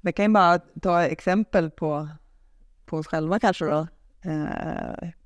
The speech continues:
jag har ju vuxit upp på lite annorlunda sätt och vad jag kan se, jag har ju vuxit upp med min pappa i princip, bara han och jag från när jag var sex år. Och sen så träffade jag min mamma två gånger om året på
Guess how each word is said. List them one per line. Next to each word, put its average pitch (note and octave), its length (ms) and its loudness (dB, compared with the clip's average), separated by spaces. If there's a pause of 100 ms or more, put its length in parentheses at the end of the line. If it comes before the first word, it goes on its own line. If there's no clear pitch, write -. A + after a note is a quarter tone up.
(580)
jag E3+ 200 -2 (120)
har F3+ 120 -4
ju F3+ 140 -2
vuxit E3+ 280 -6
upp E3 100 -2
på F3 60 -2
lite E3 280 0
annorlunda E3+ 640 0
sätt - 440 -8
och D#3+ 420 -6 (180)
vad D#3+ 180 -2
jag E3 160 0
kan F#3+ 180 -2
se, - 360 -2 (920)
jag D#3+ 120 -2
har D#3+ 60 0
ju E3 60 0
vuxit D#3 240 -2
upp C#3+ 120 -2
med D3+ 80 2
min D3 120 4
pappa F3 400 -2
i D#3 40 -4
princip, - 400 -4 (120)
bara D#3 260 -2
han E3 240 0
och D3 60 -2
jag - 200 -2
från - 200 -4
när - 100 -2
jag - 80 -6
var - 180 -4
sex - 320 -8
år. - 220 -4 (840)
Och E3+ 120 -6
sen D#3+ 180 -4
så - 180 -6
träffade - 360 -2
jag D3 80 2
min D3 120 2
mamma D3 240 0
två - 160 -2
gånger D3+ 260 0
om D#3 80 0
året E3+ 340 0
på D3+ 260 -6